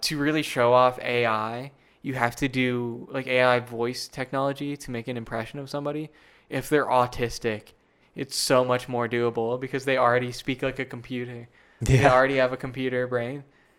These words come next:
Speaker 2: Yeah, that's why Mark Zuckerberg was so easy. That he was, like, the first one, and then
Speaker 1: Yeah.
Speaker 2: Bill Gates. It's always, like,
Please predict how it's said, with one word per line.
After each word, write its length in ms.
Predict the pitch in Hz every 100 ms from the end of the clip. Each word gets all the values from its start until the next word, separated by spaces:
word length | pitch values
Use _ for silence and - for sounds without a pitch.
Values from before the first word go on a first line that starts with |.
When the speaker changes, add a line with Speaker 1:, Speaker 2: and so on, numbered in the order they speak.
| _ _ _ _ 104
Speaker 2:
Yeah, 300 | 117 117 98
that's 200 | 98 104
why 320 | 117 101 98 -
Mark 280 | 101 98 -
Zuckerberg 680 | 95 92 98 87 92 95 92
was 200 | 92 90
so 220 | 95 90
easy. 560 | 87 95 90 92 90 - _ _ _ _ -
That 200 | 101 101
he 120 | 117
was, 140 | 117
like, 160 | 110 101
the 100 | 101
first 360 | - 110 104 -
one, 380 | 101 92 90 90
and 120 | 101
then 120 | 98
Speaker 1:
Yeah. 60 | 90
Speaker 2:
Bill 200 | 101 98
Gates. 420 | 92 95 92 95
It's 140 | 98 196
always, 280 | 104 95
like, 300 | 95 92 87